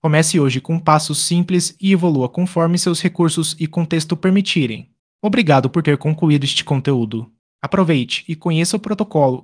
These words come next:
Invest Start C T A, banner frequente e as que-, questions como as principais ameaças à economia mundial afetam seu bolso. Inflação e recessão reduzem o poder de compra, juros altos elevam o custo de empréstimos.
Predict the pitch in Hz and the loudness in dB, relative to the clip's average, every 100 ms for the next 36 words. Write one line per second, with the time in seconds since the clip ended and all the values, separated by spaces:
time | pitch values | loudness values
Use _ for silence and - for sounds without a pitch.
0 | - 156 180 - - 196 190 - 160 175 | -4 0 0 0 -2 -2 -2 -2 -2 2
1 | 160 143 156 156 180 202 196 160 156 180 | 0 2 2 2 0 0 0 0 -2 -2
2 | 175 - 160 - 185 - 180 160 - 190 | -2 -2 -4 -2 -2 0 0 0 -2 0
3 | 180 180 208 220 190 - 180 180 175 170 | 0 0 -2 -2 -2 0 0 2 0 0
4 | 180 190 185 185 196 196 202 180 170 185 | 0 -2 -2 -2 -2 0 2 2 2 2
5 | 202 165 151 175 170 - 196 202 180 156 | 2 2 2 2 0 0 -2 0 0 -2
6 | 131 151 196 - 170 - _ _ - 135 | 0 0 0 -4 -8 -12 _ _ -8 0
7 | 156 151 180 180 180 165 185 190 - 175 | 2 2 -2 -2 -2 -2 -2 -4 -2 0
8 | 180 165 185 175 151 147 208 180 170 185 | 2 2 0 0 -2 -2 -2 0 0 -4
9 | - 143 123 143 147 _ - 147 208 190 | -4 -4 -4 -8 -10 _ -4 0 2 2
10 | 170 180 190 190 170 175 208 196 185 160 | 2 2 0 2 2 2 0 0 -2 -2
11 | 156 160 180 156 135 - 123 113 - - | -2 -2 0 0 0 -4 -8 -10 -12 -14